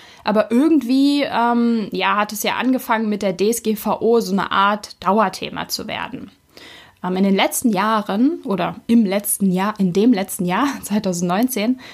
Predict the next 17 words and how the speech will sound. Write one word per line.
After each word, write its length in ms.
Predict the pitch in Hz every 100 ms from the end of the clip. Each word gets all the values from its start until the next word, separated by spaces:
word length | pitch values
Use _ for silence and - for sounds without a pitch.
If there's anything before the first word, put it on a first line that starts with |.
| - -
ähm, 160 | 196
gab 220 | 170 208
es 120 | - -
auch 120 | -
einige 340 | 208 233 214
Gerichtsurteile, 1120 | 185 190 240 - 269 277 - 285 294 302 320 330 - _ -
ähm, 220 | 214 220
zu 160 | - 214
Fragen, 640 | - 180 208 233 233 214
wie 220 | 202 214
Webseitenbetreiber 1300 | 214 233 233 220 220 196 - 196 202 202 208 208 208 - _ - - - 311 233
mit 220 | 185 180
Daten 580 | 190 208 220 208 196 185
umgehen 880 | - 247 320 285 277 277 277 294 277 -
sollen 840 | 175 180 214 247 247 247 240 247
oder 240 | 208 202 180
müssen, 720 | 180 220 262 285 302 320 339